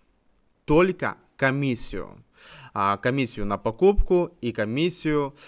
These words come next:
а, на продажу шорта. И стратегия готова. Вам осталось лишь отблагодарить меня, подписавшись на наш канал и перейти в Telegram Бати из С С С Р.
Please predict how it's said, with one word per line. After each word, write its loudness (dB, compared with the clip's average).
а, -2
на 0
продажу -2
шорта. -2
И -2
стратегия 2
готова. 2
Вам 2
осталось 0
лишь -6
отблагодарить -2
меня, -2
подписавшись -2
на -4
наш -4
канал 0
и -8
перейти -6
в -14
Telegram -2
Бати -2
из -8
С -8
С -8
С -8
Р. -2